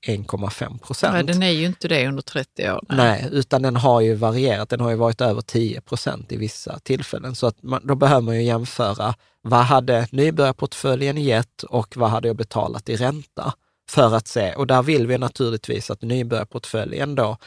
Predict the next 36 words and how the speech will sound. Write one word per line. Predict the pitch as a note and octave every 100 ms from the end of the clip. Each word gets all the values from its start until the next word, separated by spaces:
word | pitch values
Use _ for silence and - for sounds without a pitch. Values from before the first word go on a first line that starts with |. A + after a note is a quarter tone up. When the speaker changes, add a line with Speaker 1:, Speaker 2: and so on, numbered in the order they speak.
| -
Speaker 1:
ska | - -
ge | A#2
en | G#2+
högre | G#2 C#3+ G2+ A2+ B2
avkastning | B2 B2+ - F#2+ - - G2+ A2
än | F#2+
vad | F#2+ F#2 - _ _
räntan | - G#2+ A#2 A2 C3
ger. | D3+ - - -
Speaker 2:
Mm. | D#3 E3 G3+ _
Speaker 1:
Och | D3
återigen, | C3+ D3+ - D3 C3+
nu | C#3+
är |
vi | C3 C#3
inne | C#3 C3
på | A#2+
det | A#2
här, | G#2+ A2
historisk | B2+ - C#3+ A#2+ A2+ -
avkastning, | B2 - G#2+ - A#2 G#2+
inte | A2 A#2
en | A2+
garanti | F#2+ G#2 G#2+ -
för | C3+
framtida | - A#2+ B2 A#2 B2
avkastning. | C#3 - - - - D#3 D3 _ -
Men, | C#3+ C#3+ C3+
eh, | C3+ C3+ C3
och, | - D#3 -
om | D#3 D#3+
du | D3+
skulle | - C3+ C3 C3 C3 C3+
säga | - C3+ A#2
någonting | B2+ B2+ A#2+ A2+ A#2 C3 - _ _ _ _ _
här | B2 - A2+